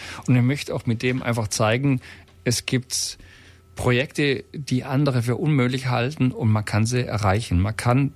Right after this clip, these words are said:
die Ziele, die man wirklich im Leben machen möchte, man kann sie erreichen.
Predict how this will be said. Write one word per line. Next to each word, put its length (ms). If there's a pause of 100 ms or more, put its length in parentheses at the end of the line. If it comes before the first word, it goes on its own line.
die 320
Ziele, 420
die 180
man 260
wirklich 420
im 340
Leben 340
machen 260
möchte, 360
man 180
kann 180
sie 100
erreichen. 580